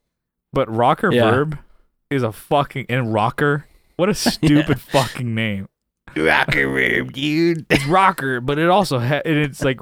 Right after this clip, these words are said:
Speaker 1: guess what? Also, it has on it too, by the way.
Speaker 2: <laughs> Yeah, oh,
Speaker 1: Reverb.
Speaker 2: reverb?
Speaker 1: <laughs>
Speaker 2: Yeah.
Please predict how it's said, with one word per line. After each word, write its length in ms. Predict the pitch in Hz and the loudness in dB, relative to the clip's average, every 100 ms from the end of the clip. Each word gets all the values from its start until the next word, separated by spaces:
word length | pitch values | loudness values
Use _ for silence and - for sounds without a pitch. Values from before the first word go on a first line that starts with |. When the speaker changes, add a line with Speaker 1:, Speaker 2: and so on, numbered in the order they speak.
| 139 | -4
Speaker 1:
guess 260 | 139 160 - | 2 2 2
what? 160 | 190 185 | 2 4
Also, 300 | 190 - 147 | 4 2 0
it 100 | 117 | 2
has 420 | 143 185 123 104 - | 2 2 2 -2 -2
on 160 | 151 | -2
it 120 | 139 | -2
too, 220 | - 180 131 | -4 -2 0
by 160 | 95 | -2
the 80 | 92 | -2
way. 220 | 90 95 - _ _ _ - | -4 -4 -8 _ _ _ -10
Speaker 2:
<laughs> 240 | - - | -4 0
Yeah, 100 | 175 - | 0 2
oh, 140 | 160 | 4
Speaker 1:
Reverb. 640 | 139 113 104 120 120 147 180 | 6 6 6 4 6 4 4
Speaker 2:
reverb? 560 | - 254 - 226 185 | 2 0 0 2 2
Speaker 1:
<laughs> 0 | |
Speaker 2:
Yeah. 200 | 156 113 | 2 -2